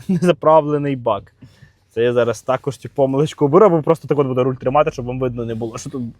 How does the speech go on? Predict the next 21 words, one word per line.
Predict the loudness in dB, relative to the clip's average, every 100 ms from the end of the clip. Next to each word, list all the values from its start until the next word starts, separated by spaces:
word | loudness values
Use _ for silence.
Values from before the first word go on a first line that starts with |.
| _ -20 -20 -10
двадцять | 2 2 2 -6
км | -2 0
запас | 0 -2 -6 -6
ходу. | -6 -6 -6 _ _ -20 -20 -20 _ _ _ _ _ -6
Е, | -4 0
так, | 2 2 0
що | 2 4 4
в |
нас? | 2 0 0 -8 -14 -18 -20 _ _
Бачите, | 0 2 2 -2 0
яка | 2 -2
посадочка. | -2 0 0 0 -8 -2
Як | -2 -4
от | -18 _
в |
сценіку | -8 -4 -4 -6 -10
сидимо, | -8 -8 -6 -6
да, | -2 0
отак | -2 -8 -16 -10
плюс-мінус | -8 -6 -6 -6
однаково. | -6 -6 -6 -6 -10